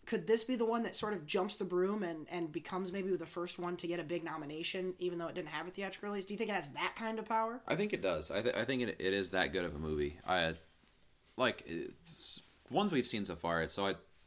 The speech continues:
Speaker 2: the next one I'll talk about is Lady Bird. I saw that. I'll, I'll have some things to comment about that. But,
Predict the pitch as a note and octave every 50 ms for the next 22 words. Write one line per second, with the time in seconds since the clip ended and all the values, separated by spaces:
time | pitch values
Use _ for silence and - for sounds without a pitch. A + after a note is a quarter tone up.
0 | - - G2+ G#2+ G#2+ G2+ - G#2 F#2+ G#2 F#2+ F#2 F2 F2 E2+ E2+ - E2+ E2+ E2
1 | F2+ E2+ F#2+ F2+ F2 E2+ E2 - - F2 F2 F2 G#2+ A2 G#2+ - - E2 E2 E2
2 | - - E2+ F2+ E2 - - E2 D#2+ E2+ E2+ E2 - - E2+ D#2+ D2+ D2+ D2+ D#2
3 | D#2+ - - A2+ A2 G#2 - - - - A2+ G#2 G2+ F#2+